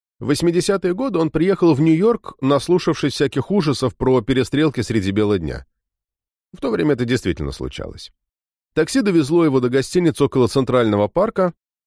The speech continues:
он бросил вещи в номере и спустился купить воды в ближайшем магазине. Это было почти на границе с Гарлемом. Когда он выходил с водой,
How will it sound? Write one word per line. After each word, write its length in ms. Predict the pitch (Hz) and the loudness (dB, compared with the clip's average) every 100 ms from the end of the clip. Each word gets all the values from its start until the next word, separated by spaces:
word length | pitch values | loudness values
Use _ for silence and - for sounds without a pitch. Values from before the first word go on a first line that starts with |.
| _ _ | _ _
он 180 | 240 233 | -2 0
бросил 440 | 156 151 - 127 | 2 0 0 0
вещи 340 | 120 135 113 110 | 2 0 0 -2
в 100 | 95 | 0
номере 360 | 202 240 202 | 0 2 2
и 40 | 156 | 0
спустился 580 | - 127 - 196 - 147 | 0 -4 0 -2 -2 -4
купить 320 | 131 165 123 | -4 -4 0
воды 340 | 117 120 202 | -2 0 -2
в 80 | 156 | -2
ближайшем 500 | 110 101 120 127 120 | 0 0 0 -2 -2
магазине. 600 | 113 107 107 76 65 57 _ _ _ _ _ _ _ | 0 0 -2 -4 -8 -12 _ _ _ _ _ _ _
Это 180 | 175 180 | -4 -2
было 180 | 190 180 | 0 0
почти 320 | 165 - 170 | 0 -2 0
на 100 | 151 | 0
границе 400 | 123 127 131 127 | 2 0 0 -2
с 80 | 98 | -4
Гарлемом. 580 | 87 71 65 58 50 - _ _ _ _ _ _ _ _ _ | -4 -4 -8 -12 -14 -20 _ _ _ _ _ _ _ _ _
Когда 280 | 120 117 135 | -4 0 0
он 100 | 117 | 0
выходил 400 | 123 131 123 123 | 0 0 0 -2
с 80 | |
водой, 420 | 120 135 151 214 | -2 0 0 0